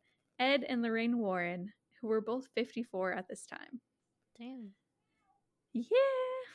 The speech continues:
Speaker 1: So we actually talked more about the Warrens in our first episode on them, which was called Ed and Lorraine Warren and a Ghostly Roomba.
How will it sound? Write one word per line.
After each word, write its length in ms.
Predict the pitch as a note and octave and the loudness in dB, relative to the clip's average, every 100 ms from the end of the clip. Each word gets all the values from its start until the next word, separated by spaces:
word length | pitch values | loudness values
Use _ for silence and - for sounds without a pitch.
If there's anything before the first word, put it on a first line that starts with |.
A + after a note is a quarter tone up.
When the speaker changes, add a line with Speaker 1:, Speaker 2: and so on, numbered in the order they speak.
| - _ _ _ _ _ _ - - | -20 _ _ _ _ _ _ -14 0
Speaker 1:
So 260 | B3+ A#3+ | 2 4
we 120 | A#3 | 4
actually 340 | B3 - C#5 F4+ | 4 6 6 6
talked 320 | C#4+ B3+ C4 | 6 4 4
more 360 | A3 G#3 G#3+ G3+ | 0 4 4 4
about 340 | G3+ G3+ A#3+ | 4 2 2
the 80 | A3 | 0
Warrens 420 | G3+ G3 G3+ G#3 | 2 0 0 -2
in 160 | G#3+ G3+ | -4 -2
our 140 | G3 | -4
first 320 | - F#4+ G#4 | 2 2 2
episode 340 | A3+ A#3 G#3 F#3+ | 0 0 -2 0
on 160 | F#3 | 0
them, 280 | F#3 F#3 A3+ | 0 0 -2
which 300 | - A3+ G#3+ | 0 -2 2
was 160 | A#3+ A#3 | 0 2
called 280 | A3+ F#3+ F#3+ - | 2 2 0 -2
Ed 300 | A3+ A3+ A3 | 2 4 2
and 180 | - A3 | 0 -2
Lorraine 360 | G#3+ F#3+ F#3+ G3 | -2 -2 -2 -2
Warren 340 | A3+ C4 C4 | -2 0 0
and 160 | G#3+ F#3 | -2 -6
a 60 | |
Ghostly 440 | F#3+ F#3 F#3 G3 F#3 | -4 -4 -4 -6 -2
Roomba. 480 | G#3 A#3 B3+ A#3+ | 0 0 0 -4